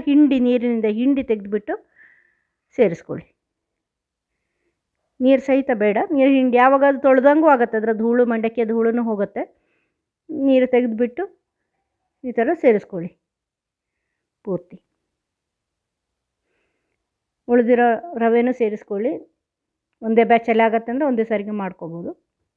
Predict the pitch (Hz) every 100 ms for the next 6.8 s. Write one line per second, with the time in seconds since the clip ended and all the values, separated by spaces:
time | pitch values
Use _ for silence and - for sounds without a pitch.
0 | _ _ _ _ _ _ _ _ _ _
1 | _ _ _ _ _ 226 226 220 233 262
2 | 254 233 226 233 220 220 214 202 262 359
3 | 247 185 - 170 180 180 180 190 _ _
4 | _ _ _ _ _ _ _ - 262 269
5 | 269 226 - 208 196 190 190 185 208 302
6 | 226 202 202 208 202 196 -